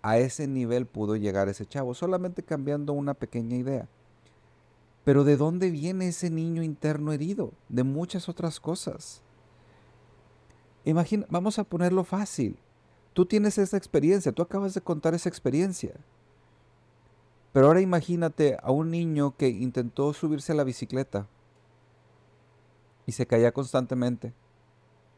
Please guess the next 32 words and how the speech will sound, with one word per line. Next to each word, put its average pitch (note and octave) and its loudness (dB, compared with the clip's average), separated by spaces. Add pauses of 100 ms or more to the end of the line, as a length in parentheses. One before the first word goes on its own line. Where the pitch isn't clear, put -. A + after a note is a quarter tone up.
(600)
Y B2 6
en C3 6
vez C#3 6
de F3 0
continuar C#3 0
y A#2 0
en A2+ 0
vez B2 2
de C#3+ -4
seguir, B2 -4 (240)
decidió A2+ 0
rendirse. A#2 -4 (1080)
Entonces, C3 0
¿qué D3+ 2
va D3 8
a C#3+ 2
pasar? C3+ 2 (600)
Cuando A#2+ 2
llegue B2+ 2
la D3+ 2
vida C3+ 0
adulta, D3 -4 (1500)
algo A#2+ 2
que D3 -6
se C3+ -6
ponga B2+ 0
difícil C3 -4
y B2+ -4
se A#2+ -4
va G#2+ 2
a A2+ 0
rendir. B2 -6